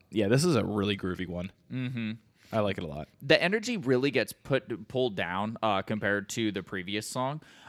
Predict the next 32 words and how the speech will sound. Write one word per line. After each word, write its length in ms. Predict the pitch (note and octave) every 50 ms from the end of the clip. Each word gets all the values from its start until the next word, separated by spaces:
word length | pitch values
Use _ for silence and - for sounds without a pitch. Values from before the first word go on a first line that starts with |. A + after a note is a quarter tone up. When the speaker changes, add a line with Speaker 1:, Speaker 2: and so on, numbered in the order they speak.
| -
Speaker 2:
but 360 | - - C#3+ C3 B2 A#2 G2 -
there 420 | C3+ A2+ B2+ C3+ C3 C3 - -
are 560 | B2 B2+ B2+ B2 A#2+ B2 B2 A#2+ A#2+ A2+ - - _ _
aspects 520 | - A#2 B2 B2+ B2+ - - C#3+ C#3+ - -
of 120 | D3 C3+
it 80 | D3 A2+
that 140 | - A2+ -
still 300 | - - - - A2+ A2
have 180 | A#2+ B2 B2+ A#2
a 60 | A#2+
little 260 | A2+ G#2 G#2 G#2+ G#2+
bit 140 | G2 A2+ G#2
of 140 | G2 E2+ E2
bite 280 | F#2+ F2 F#2 F2+ - -
to 180 | - C3 B2+ C3
it, 100 | A#2 -
so 220 | - - B2 A2+
it's 180 | A2 - - -
not 360 | A2+ G#2+ G2 G2 G#2 G#2 -
just 260 | - A2+ G#2 - -
a, 140 | G#2 F2+ D#2
like, 160 | C#2+ G2 F#2+
a 80 | E2+ F2
straight 520 | - - - - A2+ G#2 F2+ - E2+ F2
ballad 540 | - F2+ D#2 D#2 D#2+ F2 G2 G2+ G2 F#2+ F#2+
throughout 640 | - - A2 G2 G#2 G#2 G2 F#2 E2+ F2+ G2+ G#2+ G#2
or, 160 | G2+ G2+ G#2+
like, 260 | G2+ F2+ F2+ F#2 -
kind 260 | - A2+ F#2 F#2+ F#2+
of 120 | G2+ F2+ F#2
on 240 | F2 F2+ F2+ E2+
that 260 | E2 E2+ E2+ F2 F2+